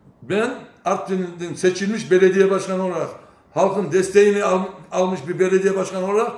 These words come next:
iki elimi, iki parmağımı gözlerine sokarım yok diyenlere. Çok da sert konuşuyorum. Gözlerinin içine oyarım öyle. Ben Artvin Belediyesi'ni tanımıyorum diyenlere. Burada bir siyasi mücadele vardır. Gizli bir siyasi mücadele var.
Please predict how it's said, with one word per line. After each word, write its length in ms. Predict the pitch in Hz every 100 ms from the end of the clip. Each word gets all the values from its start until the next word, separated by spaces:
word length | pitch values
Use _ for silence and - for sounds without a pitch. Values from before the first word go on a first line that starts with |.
| - -
iki 300 | 190 - 247 -
elimi, 320 | 208 196 185
iki 400 | 247 - 202 202
parmağımı 500 | 202 190 190 220 254
gözlerine 420 | 185 180 196 202 208
sokarım 440 | 196 156 147 131
yok 200 | 170 -
diyenlere. 300 | 127 101 101 - _ _ _ _ -
Çok 180 | 220 214
da 80 | 202
sert 280 | 208 220
konuşuyorum. 500 | 185 165 143 127 - - _ _ _ _ _ -
Gözlerinin 540 | 160 180 202 208 277
içine 280 | 254 214 254
oyarım 460 | 269 240 226 160 127
öyle. 200 | 123 113 107 - 123 - 101 104 -
Ben 140 | 143 120 - -
Artvin 300 | 143 135 143
Belediyesi'ni 500 | 143 135 135 127 117
tanımıyorum 480 | 131 139 131 123 113
diyenlere. 400 | 113 95 82 - _ _ _ _ _ _ _ _ _ _ -
Burada 200 | 135 208
bir 60 |
siyasi 400 | - 180 196 190
mücadele 500 | 202 196 202 208 220
vardır. 320 | 233 226 262 254 - - _ _ -
Gizli 300 | 143 151 180
bir 60 |
siyasi 380 | - 180 196 208
mücadele 480 | 196 208 208 214 220
var. 180 | 254